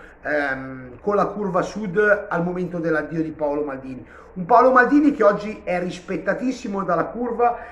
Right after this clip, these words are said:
per quello che sta facendo, quindi, ehm, questo vi fa capire che quello che è successo in passato oggi non conta nulla, o perlomeno conta fino a un certo punto.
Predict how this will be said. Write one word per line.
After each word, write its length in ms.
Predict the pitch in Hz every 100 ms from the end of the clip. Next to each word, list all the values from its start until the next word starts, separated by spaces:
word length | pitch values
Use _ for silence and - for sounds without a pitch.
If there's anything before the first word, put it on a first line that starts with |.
| -
per 180 | 190 180
quello 220 | 220 208
che 120 | 202
sta 220 | 175 185
facendo, 520 | 170 160 - 170 143 123
quindi, 520 | 214 214 185 165 - - -
ehm, 760 | - 156 151 143 139 143 139 -
questo 300 | 233 233 208
vi 120 | 190
fa 180 | 185 170
capire 460 | 175 208 214 190
che 200 | 175 165
quello 240 | 233 262 233
che 120 | 220
è 40 |
successo 420 | 180 180 - -
in 120 | 202 175
passato 640 | 185 - 220 220 220 - 185
oggi 280 | 185 175 185
non 200 | 175 151
conta 340 | 160 151 151
nulla, 440 | 143 131 120 120 - - - -
o 160 | 220
perlomeno 600 | 226 240 233 226 202 175
conta 520 | - 240 254 247 247 -
fino 180 | 196
a 40 | 180
un 100 | 165
certo 300 | 170 156 160
punto. 680 | 156 139 120 - - -